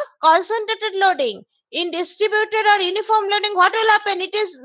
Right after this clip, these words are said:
loaded at very s-, uh, uh, at very small intervals. So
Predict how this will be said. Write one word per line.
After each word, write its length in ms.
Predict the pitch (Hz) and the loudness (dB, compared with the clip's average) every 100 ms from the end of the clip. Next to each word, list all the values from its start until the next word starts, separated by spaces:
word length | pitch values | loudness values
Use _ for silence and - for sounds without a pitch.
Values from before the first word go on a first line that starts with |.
| 277 | -6
loaded 500 | 269 339 359 403 403 | 0 0 2 0 2
at 220 | 392 320 | 0 0
very 180 | 330 359 | -4 -4
s-, 260 | 403 - - | -4 -8 -8
uh, 200 | - 285 220 | -2 0 0
uh, 440 | 277 - - 262 | 0 -2 -6 -4
at 60 | 320 | -4
very 260 | 277 349 440 | -2 -2 -2
small 240 | 453 370 415 440 | 0 2 2 0
intervals. 560 | 403 440 403 359 240 - | -2 -2 0 0 -2 -2
So 120 | 381 | 2